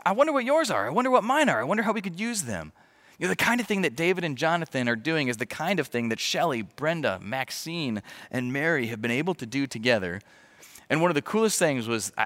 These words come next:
I think this was just about a year ago, that as a part of that friendship, Shelley had a moment where she was right out here on the terrace with all three of these friends able to be a part of their baptism. And I've actually got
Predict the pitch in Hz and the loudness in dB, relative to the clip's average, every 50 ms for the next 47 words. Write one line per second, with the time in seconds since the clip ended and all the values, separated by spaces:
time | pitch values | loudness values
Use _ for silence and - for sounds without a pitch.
0 | - - - - - 185 170 160 127 120 110 - - 185 196 - 165 131 139 135 | -2 -4 -6 -4 -6 -4 -4 -6 -6 -8 -6 -6 -4 -4 -4 -4 -2 0 2 2
1 | 135 127 120 117 127 131 123 117 104 104 92 85 85 85 - - - - - - | 2 0 0 0 0 2 0 0 0 -2 -2 -2 -2 -4 -8 -12 -20 -20 -20 -20
2 | - - - - 123 143 147 127 127 - - - - 180 220 220 180 127 135 135 | -20 -20 -2 0 2 2 2 0 -4 -6 -4 2 2 4 4 4 2 4 4 4
3 | 131 - - - - 139 127 113 - - 101 95 87 - - _ _ _ _ _ | 4 2 -2 -4 -2 -2 -2 -2 -2 -4 -4 -4 -6 -8 -12 _ _ _ _ _
4 | _ _ _ _ _ _ _ _ _ _ _ _ _ _ _ _ - - 156 170 | _ _ _ _ _ _ _ _ _ _ _ _ _ _ _ _ -4 0 2 2
5 | 180 165 160 147 143 135 135 123 107 104 98 101 113 113 - - - _ _ _ | 2 4 4 4 4 4 2 0 0 0 0 -2 -4 -6 -10 -16 -18 _ _ _
6 | - 110 104 - - 131 127 120 113 110 107 101 98 101 90 - - - - - | -6 -4 -4 -2 -2 -2 0 2 2 0 0 -2 -4 -10 -16 -18 -20 -20 -20 -20
7 | 82 - 113 131 139 151 165 170 156 143 135 123 127 135 139 139 135 - - - | -12 -6 -4 0 4 4 4 4 2 0 0 0 0 0 -2 -6 -10 -8 -4 -2
8 | 120 139 151 - - 127 107 101 98 101 101 - - - _ - - - _ _ | -2 -2 -4 -4 0 2 2 2 2 0 -2 -6 -10 -16 _ -20 -20 -20 _ _
9 | - 107 117 117 110 104 - - 143 151 156 147 127 127 120 - - - 117 98 | -8 -2 0 0 0 0 -4 -6 -4 -4 -4 -2 -4 -4 -4 -4 -4 -4 -2 -2
10 | 82 80 82 82 - - _ _ _ _ _ _ _ _ - 110 107 120 120 104 | -2 -6 -8 -10 -14 -16 _ _ _ _ _ _ _ _ -6 -4 -4 -4 -6 -6
11 | 92 107 104 101 92 - - 104 95 95 95 - _ _ _ _ _ - 82 78 | -6 -6 -6 -6 -6 -4 0 0 2 2 0 -2 _ _ _ _ _ -16 -10 -8
12 | 90 87 82 85 80 78 78 _ - 69 - 62 53 52 - _ _ _ _ _ | -8 -6 -4 -4 -6 -6 -8 _ -16 -16 -16 -16 -20 -20 -20 _ _ _ _ _
13 | _ _ _ _ _ _ _ _ _ _ _ _ _ _ _ _ _ _ _ _ | _ _ _ _ _ _ _ _ _ _ _ _ _ _ _ _ _ _ _ _
14 | _ - - 117 120 135 135 - 131 127 123 117 - | _ -4 0 4 4 4 4 4 2 2 2 2 0